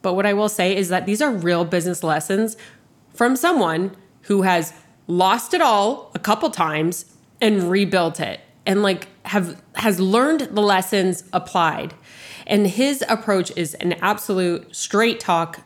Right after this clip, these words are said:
no B S. It's not hype. It's not, like, hypothetical. It's not, I just love that it's not B S. This is real strategies, specifically on scaling. You know, he has a company now, acquisition dot com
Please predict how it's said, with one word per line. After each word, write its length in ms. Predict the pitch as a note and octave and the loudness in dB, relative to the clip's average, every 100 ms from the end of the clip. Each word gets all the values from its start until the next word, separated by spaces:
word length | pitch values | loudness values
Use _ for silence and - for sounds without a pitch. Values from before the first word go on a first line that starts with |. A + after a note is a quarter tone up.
| - | -4
no 320 | E3 F#3+ G#3+ | 0 2 2
B 180 | G#3 F#3 | 2 2
S. 360 | D#3+ D#3+ D#3+ - - - - | 2 0 -4 -14 -20 -20 -18
It's 140 | - | -4
not 300 | G3+ G3+ G#3 - | 2 2 2 -4
hype. 520 | - - F3+ F3+ F#3 | -10 -2 2 2 0
It's 220 | F#3 F3+ F3+ | -4 -4 0
not, 320 | F3 F3 - | 2 0 0
like, 340 | E3+ E3 - | -2 -2 -4
hypothetical. 1160 | - A3+ F#3 G3 - G3+ F#3 F#3 F#3+ F3 F3 E3+ | -4 -2 0 -4 -2 0 0 0 2 2 2 2
It's 300 | E3+ E3+ - | 0 -2 -4
not, 320 | F#3 F#3+ G3 - - _ _ - | 0 0 -2 -6 -20 _ _ -6
I 120 | G3 | -2
just 180 | G#3+ G3+ | 0 2
love 200 | F#3 F#3+ | 0 2
that 120 | E3+ | 0
it's 140 | E3 | 0
not 160 | E3 D3+ | -2 -2
B 120 | D#3+ | 0
S. 260 | D#3+ - - | 0 -2 -4
This 200 | G#3 D#4 | -4 -2
is 220 | A#3 - | -4 -4
real 580 | E3 D#3 F#3 G3 G3+ - | -6 0 2 4 2 -4
strategies, 800 | - F3+ D#3+ E3+ E3 G3+ A3 A3 - - - | -4 0 2 0 0 0 -2 -6 -18 -20 -14
specifically 760 | - G#3+ G#3 A3 A3 A3 G3+ | -6 -2 0 0 -2 0 2
on 180 | F3+ E3 | 2 0
scaling. 560 | - F3+ E3 D3+ D3+ | -2 -2 0 0 -2
You 80 | D#3 | 0
know, 140 | D#3+ D#3 | 0 0
he 140 | F3+ | 2
has 160 | F#3+ F#3 | 0 0
a 40 | |
company 420 | F3+ F3 F3 E3+ | -2 -4 -2 -2
now, 260 | E3+ E3 E3 | 0 0 0
acquisition 560 | D#3+ E3 D#3 D#3+ - D#3+ | -2 -2 -4 -4 -4 -2
dot 220 | D3+ - | -2 0
com 560 | G#3 A3 A3 G#3 - | 0 2 2 0 -6